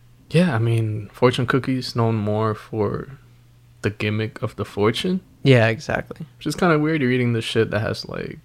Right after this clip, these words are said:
Speaker 1: a paper in it for who knows how long with ink, but it is what it is. <laughs> I feel like I don't dislike 'em, or I kinda enjoy them 'cause they remind me of, like, waffle cones from ice cream,
Speaker 2: Mm.
Speaker 1: kinda.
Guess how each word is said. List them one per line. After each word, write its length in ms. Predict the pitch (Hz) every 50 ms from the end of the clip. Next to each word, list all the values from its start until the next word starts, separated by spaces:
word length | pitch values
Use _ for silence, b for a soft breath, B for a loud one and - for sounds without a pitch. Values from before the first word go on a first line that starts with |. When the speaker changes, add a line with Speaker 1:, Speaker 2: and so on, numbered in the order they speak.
| - - -
Speaker 1:
a 40 |
paper 520 | 110 - - - 107 113 117 - 113 113 107
in 180 | - 113 113
it 280 | 113 113 113 113 110 - - _ -
for 240 | - - - - -
who 160 | - 123 120
knows 180 | 98 98 104 -
how 160 | - - -
long 320 | 110 113 117 120 123 135 139 - _ _ _ _ _ _ _ -
with 180 | - 107 - -
ink, 340 | - 107 113 120 120 - - - -
but 200 | 123 120 104 110 - -
it 60 | 117 120
is 120 | 117 113
what 120 | 110 104 107
it 100 | 104 113
is. 300 | 110 110 110 - - - - - -
<laughs> 180 | - - - -
I 40 | -
feel 180 | - - 175
like 220 | 180 170 120 - - - - -
I 80 | 127
don't 220 | 135 151 135 107 - - -
dislike 580 | - 120 120 - - - 117 107 120 - - -
'em, 200 | 180 202 190 -
or 120 | - 120 113
I 60 | 110 - - -
kinda 340 | - 110 110 123 139 151 160
enjoy 380 | 143 135 120 - 131 123 135
them 180 | 143 160 165 160
'cause 180 | - - 123 110
they 120 | 113 107
remind 360 | 107 110 110 110 110 113 113 110
me 100 | 107 104
of, 180 | 107 107 - 101
like, 300 | 101 - - - - - - _ _ - -
waffle 380 | 113 95 92 104 - - 123
cones 340 | 120 - 127 123 127 135 131
from 160 | - - - -
ice 260 | - 101 107 117 -
cream, 360 | - - 151 156 175 185 180 - -
Speaker 2:
Mm. 160 | 139 135 123
Speaker 1:
kinda. 360 | - 170 190 196 190 202 220